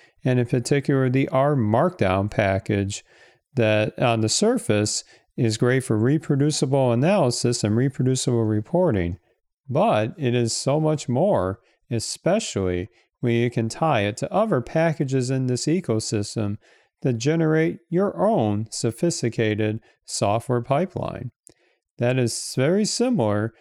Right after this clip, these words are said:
to what Daniel Anderson, research assistant professor in behavioral science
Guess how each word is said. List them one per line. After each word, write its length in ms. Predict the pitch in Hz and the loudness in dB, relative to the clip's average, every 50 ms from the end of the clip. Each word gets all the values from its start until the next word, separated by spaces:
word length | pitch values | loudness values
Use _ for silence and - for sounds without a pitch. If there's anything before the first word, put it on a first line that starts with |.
| _ _ _ | _ _ _
to 140 | - - 131 | -10 -4 -2
what 220 | 120 113 107 104 104 | 0 0 0 0 0
Daniel 460 | 120 117 123 147 160 175 180 175 170 | 0 0 2 2 2 2 0 0 0
Anderson, 800 | 170 175 214 214 151 113 107 - - - 98 92 92 92 104 _ _ _ _ _ _ _ - | 0 0 2 2 2 0 0 -2 -2 -4 -4 -4 -4 -6 -8 _ _ _ _ _ _ _ -4
research 500 | 120 123 147 147 - - 151 143 - 131 | 0 0 0 0 0 -2 -2 -2 0 -2
assistant 500 | 117 - - 147 143 - - 135 127 - | -2 0 0 -2 -2 -2 -2 -4 -4 -2
professor 600 | 123 113 - - 139 151 165 - - 190 185 185 | -4 -6 -2 0 0 0 0 -2 0 0 0 0
in 220 | - 131 110 104 | 0 -2 -4 -2
behavioral 720 | 104 104 104 104 127 135 143 143 139 135 131 123 120 120 | -2 -4 -2 0 0 0 0 0 -2 -2 -2 -2 -2 -4
science 640 | - - - 135 131 135 156 180 190 180 - - - | -4 -2 -2 0 0 2 0 0 0 -2 -4 -6 -14